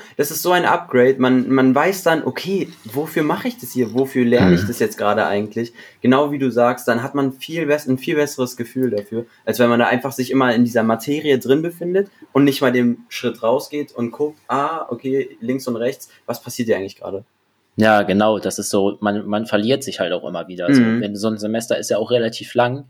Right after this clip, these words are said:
Speaker 1: Ja.
Speaker 2: und du weißt im Zweifel auch am Ende nicht mehr unge-, unbedingt, was genau ich am Anfang gemacht habe. Und
Speaker 1: Genau,
Speaker 2: wenn dir das dann
Speaker 1: ja.
Speaker 2: aber immer wieder erklärt wird, so, wir sind jetzt hier an der Stelle und das ist, brauchen wir, um das jetzt zu machen,
Speaker 1: Ja.
Speaker 2: dann, ähm,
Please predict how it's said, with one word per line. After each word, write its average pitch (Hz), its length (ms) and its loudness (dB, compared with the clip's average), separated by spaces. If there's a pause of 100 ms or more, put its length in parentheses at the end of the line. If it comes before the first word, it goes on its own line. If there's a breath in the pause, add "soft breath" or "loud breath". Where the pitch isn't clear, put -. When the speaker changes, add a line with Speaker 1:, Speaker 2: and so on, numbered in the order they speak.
Speaker 1:
Ja. 120 320 0
Speaker 2:
und 107 380 -2 (180)
du 113 80 -12
weißt 135 240 4
im 113 80 -2
Zweifel 117 320 2
auch 110 160 0
am 110 220 0
Ende 123 180 -2
nicht 120 160 -4
mehr 120 140 -4
unge-, 120 280 -4 (120)
unbedingt, 117 420 -6
was 113 180 -4
genau 117 340 2
ich 113 120 -2
am 104 80 -2
Anfang 110 240 -6
gemacht 104 340 -8
habe. 92 120 -2
Und - 60 -6
Speaker 1:
Genau, 123 180 6
Speaker 2:
wenn 107 60 0
dir 104 60 -4
das 104 120 -2
dann 110 100 -4
Speaker 1:
ja. 107 60 0
Speaker 2:
aber 104 140 0
immer 104 180 -2
wieder 110 160 2
erklärt 120 420 0
wird, 98 140 -12
so, 101 120 -6
wir 101 80 -8
sind 113 120 -4
jetzt 104 120 -8
hier 117 120 -2
an 104 60 -6
der 113 140 0
Stelle 117 300 -2
und 104 340 -8
das - 260 -4
ist, 98 360 -12 (160)
brauchen 117 380 0
wir, 113 140 0
um 98 140 -8
das 120 200 2
jetzt - 220 -6
zu 95 60 -14
machen, 110 380 -8 (240 loud breath)
Speaker 1:
Ja. 117 240 -2
Speaker 2:
dann, 104 400 0
ähm, 104 720 2